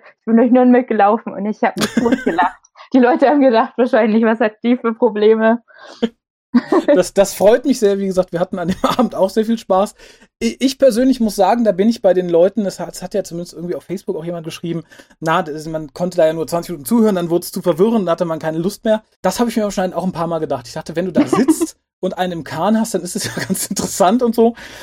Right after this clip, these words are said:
Speaker 2: Das Schöne ist halt, wenn man ihn in Ruhe hört, man nimmt halt auch relativ viel mit tatsächlich. Man muss halt nur das Ganze drumherum irgendwie abkönnen.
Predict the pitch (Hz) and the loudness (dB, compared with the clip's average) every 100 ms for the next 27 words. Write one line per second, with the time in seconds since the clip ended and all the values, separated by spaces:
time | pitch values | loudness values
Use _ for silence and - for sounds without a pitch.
0 | - 170 190 - 330 269 233 208 202 - | -16 -4 -4 -2 -2 -2 -2 -2 0 0
1 | 214 202 190 185 180 156 170 151 196 185 | 0 0 -2 -6 -6 0 0 2 0 -2
2 | 170 202 196 180 165 175 175 - 180 - | -2 -2 -4 -6 -4 -2 -2 -4 -14 -6
3 | 208 214 269 196 - 147 151 196 - 170 | 0 2 0 -6 -6 -8 -6 -10 -6 -6
4 | 170 185 185 180 185 185 185 - - 175 | -6 -2 -2 -2 0 2 2 0 -2 -4
5 | 180 170 165 156 160 180 127 135 131 120 | -4 -6 -4 -2 -2 -2 -2 -10 -8 -10
6 | - - 151 | -10 -8 -8